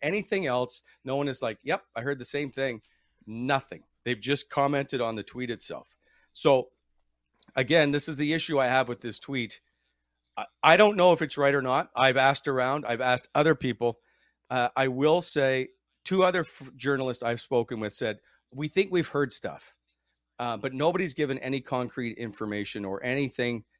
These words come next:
to say or n-, any facts anywhere, anything about Troy Mann leaking any kind of information. Now,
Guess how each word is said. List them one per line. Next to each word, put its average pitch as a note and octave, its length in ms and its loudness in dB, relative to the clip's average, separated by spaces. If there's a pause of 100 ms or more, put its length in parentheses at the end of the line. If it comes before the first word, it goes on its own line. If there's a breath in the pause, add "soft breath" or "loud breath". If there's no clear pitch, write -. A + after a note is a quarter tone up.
to A#2+ 80 -10
say A#2 300 -2
or F#2+ 160 -8
n-, F2+ 200 -16 (100)
any F3 200 0
facts C3+ 600 -2 (340)
anywhere, C#3 580 0
anything A#2 680 -6
about A2+ 380 -4 (240)
Troy C3+ 260 -2
Mann A#2 300 -2
leaking A2 320 -6
any A2 120 -4
kind G#2 220 -6
of G2+ 60 -6
information. F#2+ 500 -8
Now, C3 420 6